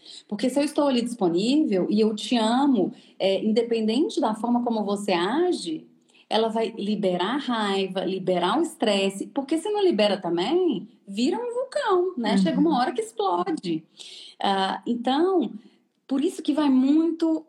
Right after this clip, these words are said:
Speaker 1: é, de, dos pais começarem a trabalhar isso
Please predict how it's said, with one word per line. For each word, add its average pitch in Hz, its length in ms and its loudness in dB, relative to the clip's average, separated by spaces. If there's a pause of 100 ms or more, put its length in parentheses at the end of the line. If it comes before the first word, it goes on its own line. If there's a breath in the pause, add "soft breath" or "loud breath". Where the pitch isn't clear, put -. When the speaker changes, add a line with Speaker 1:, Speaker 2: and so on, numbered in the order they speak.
Speaker 1:
é, 214 260 -2
de, 202 360 -4 (200)
dos 240 360 0
pais 226 520 0
começarem 294 560 2
a 277 40 0
trabalhar 220 420 2
isso 233 260 -4